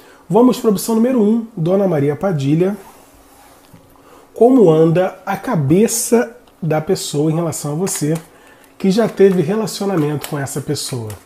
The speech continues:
Traz a energia dessa pessoa pra cá. Mentaliza essa pessoa, por favor. Lembrando que é uma tiragem pra várias energias. Se não combinar com você, assista ao outro montinho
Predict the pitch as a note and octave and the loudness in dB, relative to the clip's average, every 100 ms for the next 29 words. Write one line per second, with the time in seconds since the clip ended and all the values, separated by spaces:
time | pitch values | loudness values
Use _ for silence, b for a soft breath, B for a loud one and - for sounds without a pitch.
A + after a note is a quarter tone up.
0 | _ B B B B B - A3+ A#3+ A#3 | _ B B B B B -14 -4 0 2
1 | G3+ G3+ D#3 C#3+ F3 E3 - F3 - D#3 | 2 2 0 2 2 2 0 -2 -4 -4
2 | - D#3+ C#3 A#2 - G#2+ G#2 - _ - | -2 -4 -4 -8 -10 -12 -12 -20 _ -4
3 | E3+ F3 E3 F#3+ G#3 E3 E3+ C#3 - C3 | -2 0 2 2 0 -2 -6 -8 -6 0
4 | C3 E3 E3 - A#2 A#2 F3 G#3+ - _ | 2 2 -2 -8 -6 -4 -6 -6 -16 _
5 | B B B B B B B B _ D3+ | B B B B B B B B _ 4
6 | D#3+ D3 D#3+ G3+ - F#3+ F3 - C3+ C#3 | 4 4 4 2 0 -2 -2 0 2 2
7 | D#3+ D#3+ F3+ C3+ C#3+ D#3+ D#3+ G3 A#3+ F#3+ | 2 -2 -2 -2 0 2 2 2 0 0
8 | G#3 E3+ B2+ - - B3+ A#3+ G#3 E3+ D3 | 2 2 0 -4 0 2 2 2 0 -4
9 | - E3+ - E3+ F3+ G#3+ - _ _ B | -4 -4 -4 -4 -4 -6 -12 _ _ B
10 | B B B - F#3+ D#3+ A#3+ B3+ - G3+ | B B B -6 -2 0 2 0 0 0
11 | D#3 D#3 E3+ D#3+ D3+ - G#3+ A3+ A#3 | 2 2 0 -2 -2 -2 -2 0 -2